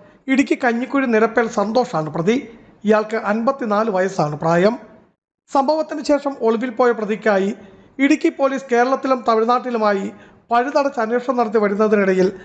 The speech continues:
ഇന്ന് പുലർച്ചെ നാല് മണിയോടുകൂടി അന്നക്കുട്ടിയുടെ വീടും തൊട്ടടുത്ത മകൻ ജിൻസിന്റെ വീടും പെട്രോൾ ഒഴിച്ച് കത്തിച്ചത്. ഇതിനുശേഷം തന്റെ ഇരുചക്ര വാഹനത്തിൽ തമിഴ്നാട്ടിലേക്ക് കടന്ന സന്തോഷിനെ ബോഡി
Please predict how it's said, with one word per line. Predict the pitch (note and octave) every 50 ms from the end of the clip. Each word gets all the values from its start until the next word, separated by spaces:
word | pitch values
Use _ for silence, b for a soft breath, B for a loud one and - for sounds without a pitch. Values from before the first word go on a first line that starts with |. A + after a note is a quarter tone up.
| B B B B B B
ഇന്ന് | B3 C4+ C#4 D4+ E4
പുലർച്ചെ | C#4+ C#4 C#4 C4 C4 - - B3+
നാല് | A#3 A3 G#3+ A3+ B3 C4+
മണിയോടുകൂടി | B3+ A#3+ A3+ A3+ A3 G#3+ G#3+ G#3+ F3 F#3+ F#3+ F#3+ F#3 F#3+ - B B B B B B B B -
അന്നക്കുട്ടിയുടെ | A#3 B3+ C4+ D4 D4 D#4 D#4 - D#4 D#4 D4+ C#4+ A#3 A#3
വീടും | A#3 A#3 A3+ A3 A#3+ A#3 - B B B B - -
തൊട്ടടുത്ത | B3 B3+ B3+ D4+ D4 C#4+ C#4+ C#4+
മകൻ | B3+ A#3 A#3 A#3 A3+ C#4 C4+ A3+ G3
ജിൻസിന്റെ | A#3+ A#3+ A#3+ G#3+ - D4 C#4 C#4
വീടും | A3+ A3+ A3 G3+ G3+ G3 A3 - B B B B B B _ -
പെട്രോൾ | C4+ B3+ B3+ - D#4+ C#4+ B3+ G#3
ഒഴിച്ച് | F3 E3+ - -
കത്തിച്ചത്. | D#3+ E3+ E3 - E3+ - F#3+ F3+ G#3+ A#3+ A#3+ - - - - - - _ _ _ _ _ -
ഇതിനുശേഷം | A3 G#3 C4 C4 - A#3+ A3+ A3 A3+ A#3 A#3 G#3+ B3 - B B B B B B -
തന്റെ | B3 B3 B3 C#4
ഇരുചക്ര | C4 A#3+ C4 A3+ D4+ D#4 E4 D4+ C#4+
വാഹനത്തിൽ | C4 B3 B3+ B3 B3 B3+ B3+ A#3+ -
തമിഴ്നാട്ടിലേക്ക് | A#3 A3 A3+ A#3+ B3 C4 B3 - C4 C4 C4 A3 B3 A3
കടന്ന | A3 G#3+ G#3+ G#3+ - -
സന്തോഷിനെ | G3 G#3 G#3 A3+ A3 A3 A3 G#3 G#3 G3+ G#3 - b b b b b b b b b -
ബോഡി | B3 B3+ C#4 D4 D4+